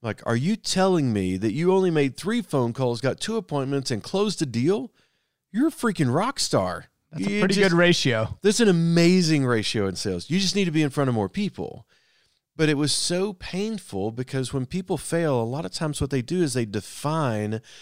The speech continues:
Speaker 1: their very existence as being a failure because of an event that happened. What happens isn't who you are.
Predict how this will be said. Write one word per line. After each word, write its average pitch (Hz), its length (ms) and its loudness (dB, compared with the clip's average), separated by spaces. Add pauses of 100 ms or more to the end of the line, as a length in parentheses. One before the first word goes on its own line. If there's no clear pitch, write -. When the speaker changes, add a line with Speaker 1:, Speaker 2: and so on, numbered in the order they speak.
(200)
Speaker 1:
their 110 160 0
very 127 640 0
existence 110 1080 -2 (580)
as 107 160 -4
being 113 320 0
a 101 60 -2
failure 127 720 2
because 98 360 -6
of 104 80 -4
an 101 100 -2
event 95 640 -2 (120)
that 92 140 -4
happened. 92 500 -6 (760)
What 120 140 -4
happens 127 1000 -2 (300)
isn't 135 260 -2
who 113 100 -4
you 117 260 -2
are. 92 480 -2